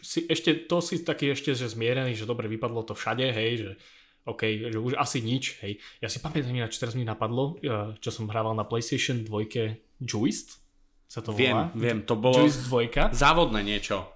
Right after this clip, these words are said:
Speaker 1: Tam bolo upozornenie, že keby sa niečo stalo, že ti náhodou vypne plejko alebo vypadne elektrika
Speaker 2: Áno.
Speaker 1: alebo niečo, stratíš auto.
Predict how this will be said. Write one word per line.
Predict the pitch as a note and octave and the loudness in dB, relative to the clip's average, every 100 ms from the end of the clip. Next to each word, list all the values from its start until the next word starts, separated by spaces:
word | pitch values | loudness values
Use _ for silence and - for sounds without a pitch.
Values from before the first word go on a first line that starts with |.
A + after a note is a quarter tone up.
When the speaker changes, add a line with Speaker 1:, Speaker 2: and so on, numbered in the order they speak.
| - | -18
Speaker 1:
Tam | - C3 | -2 0
bolo | C#3 D3+ - | 4 4 4
upozornenie, | G#3 F#3+ G#3+ F#3 E3 D3 C#3 B2 G#2 F#3 A3 - _ _ - | 0 4 6 8 6 6 2 0 0 -2 -6 -14 _ _ -10
že | B2 B2 G#2+ G2 - _ _ | -4 -2 -2 -4 -16 _ _
keby | B2+ B2 | -6 -4
sa | - | -2
niečo | C3+ F3+ A#3+ | -2 0 0
stalo, | - B2 G#2+ C3+ | 0 0 2 2
že | C#3+ | 0
ti | - | -4
náhodou | A#2 A#2 D3 C#3+ | -2 0 2 2
vypne | A#2 A#2 C#3+ | 0 -4 -4
plejko | B2 G#2 G2 F#2+ G#3+ | -4 -6 -8 -4 -2
alebo | A#3 A#2 A2 A2 G#2+ G#2+ G#2 - | 0 0 0 0 0 -2 -4 -6
vypadne | B2+ B2+ C#3+ B2 | -4 0 0 0
elektrika | A#2 A2+ C3 A#2 | -4 -4 -6 -2
Speaker 2:
Áno. | B2+ B2 | 0 2
Speaker 1:
alebo | B2+ | 0
niečo, | A2+ G#2+ D3 - - | 0 -2 -4 -4 -14
stratíš | - - C3+ - E3+ | -10 -4 -2 -2 -2
auto. | - A#2+ A2+ - | 0 -2 -2 -12